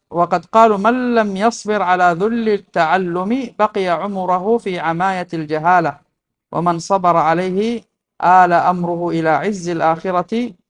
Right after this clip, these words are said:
والدنيا." إذن العلم لا ينال إلا بالصبر، إلا ب-، بالصبر وباحترام العلماء الأحياء و-،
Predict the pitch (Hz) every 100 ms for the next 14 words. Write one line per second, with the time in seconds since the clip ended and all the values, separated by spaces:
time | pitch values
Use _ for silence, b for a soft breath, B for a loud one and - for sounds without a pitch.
0 | _ _ 165 165 160 165 160 156 156 220
1 | 233 202 175 156 208 208 165 160 160 190
2 | 202 180 170 165 180 202 190 175 170 190
3 | 170 165 175 170 160 - - 180 170 156
4 | - _ _ _ _ _ _ _ _ _
5 | _ 156 165 160 180 214 254 247 _ _
6 | _ _ _ _ - 165 170 160 _ _
7 | 160 - - 196 175 156 107 _ _ _
8 | _ 147 156 160 - 160 180 175 160 165
9 | 160 170 196 190 - - _ _ - 151
10 | 160 170 170 185 220 247 - _ _ _
11 | _ 160 165 165